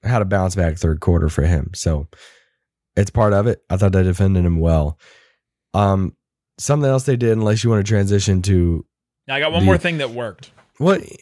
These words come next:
Speaker 1: in, okay, so I also wanna do big picture on this real quick of saying these teams are, like,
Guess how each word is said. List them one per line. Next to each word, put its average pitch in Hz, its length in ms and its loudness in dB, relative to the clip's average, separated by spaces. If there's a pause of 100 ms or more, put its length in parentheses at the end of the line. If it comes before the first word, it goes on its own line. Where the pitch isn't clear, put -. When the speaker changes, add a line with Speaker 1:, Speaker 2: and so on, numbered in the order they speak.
Speaker 1:
in, 175 240 0 (100)
okay, 143 280 0
so 151 300 -4 (640)
I 127 80 -2
also 196 200 0
wanna 185 180 0
do 135 140 0
big 117 240 0
picture 110 280 0
on 95 100 0
this 92 180 -2
real 107 200 2
quick 95 240 0
of 90 120 -2
saying 90 380 2 (340)
these 160 160 0
teams 208 320 0 (100)
are, 151 360 0 (100)
like, 127 260 2